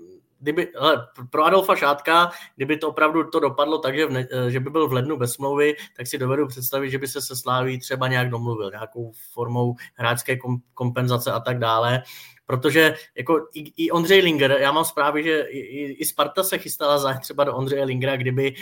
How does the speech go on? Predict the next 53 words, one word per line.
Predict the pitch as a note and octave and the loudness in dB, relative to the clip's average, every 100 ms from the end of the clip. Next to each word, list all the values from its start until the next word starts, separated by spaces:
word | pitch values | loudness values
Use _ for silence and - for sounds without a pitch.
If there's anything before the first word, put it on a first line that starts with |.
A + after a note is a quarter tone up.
| - | -12
on | - C3+ | -6 -2
na | B2 | -2
podzim, | C3 C3+ C3+ C3+ B2+ | -2 -2 -2 -2 -2
tenhle | C3 C3+ | -2 -2
podzim | B2+ B2+ C#3 | -2 -4 -2
ještě | B2+ - | -4 -6
zůstal | C3 C3 C3+ C3 | -6 -4 -2 -2
ve | |
Slávii | B2+ C3 C3 C3 C3 C#3+ - G3+ - | -2 0 0 0 0 -2 -6 -8 -2
a | B2+ B2+ | 0 -2
od | C3 | 0
ledna | C3+ C3 C3+ C3 C3 - _ | 0 0 2 2 0 -8 _
mohl | C3 C#3 | -2 -2
podepsat | C3 C3 - B2+ | 0 -4 -2 -4
kdekoliv, | B2 B2 B2 A2+ G2+ | -2 -4 -4 -4 -4
jo. | G#2 | -6
Taky | B2+ B2 D#3+ | -8 -8 -6
to | D#3 | -4
mohlo | C#3+ C#3 | -2 -2
být | B2 B2+ | -4 -2
žhavý | B2 A#2+ A2+ | 0 0 -2
téma, | A2+ G#2 | -8 -8
takže, | A2 A2+ B2 - - - | -10 -4 -4 -4 -16 -4
eh, | A#2+ A#2 A#2 | 0 2 0
jsem, | - C3+ B2 - - | -2 -6 -6 -12 -8
jsem | C#3 B2 | -6 -6
pochopil | A2+ C#3 D#3+ E3 | -6 -2 2 2
ten | D#3+ D3+ | 0 0
zájem | D3 D3+ D#3 - _ | 2 2 -2 -8 _
Slávie, | - D3+ D#3 D#3 D#3 D#3 - _ | -8 0 2 4 2 0 -8 _
kor | C#3+ C#3 | 0 0
když | C3+ C3+ - | 0 -4 -4
vlastně, | C3 B2+ C#3+ C3 - _ | -4 -2 -2 -4 -10 _
co | - | -8
se | B2+ | -6
týče | B2+ C3 C#3+ | -6 -8 0
jeho | C3 C#3 | 2 2
typologie, | C3+ B2+ B2+ B2+ B2+ | 0 -4 -2 0 0
tak | B2+ B2 | 0 -2
to | |
je | C3+ | -6
úplně | B2+ C#3+ B2+ | -4 -2 0
podle | B2 A#2+ A#2 | 0 -4 -4
mě | A2+ | -4
hráč | A2+ A2 - | -4 -6 -8
pro | A2+ | -12
Slávii, | - A#2 A#2+ A#2+ | -6 -2 -2 0
jak | B2 A#2 | -2 -2
dělanej, | A#2+ A#2+ A#2+ B2 | -4 -4 -2 -2
nahoru | B2+ A#2 A#2+ A#2 | -2 -2 -2 -2
dolů | A#2 B2 | -2 -4
pořád | A#2+ A#2+ B2 A#2+ | -4 -4 -4 -4
lítá, | A#2+ A#2+ B2 | -10 -4 -2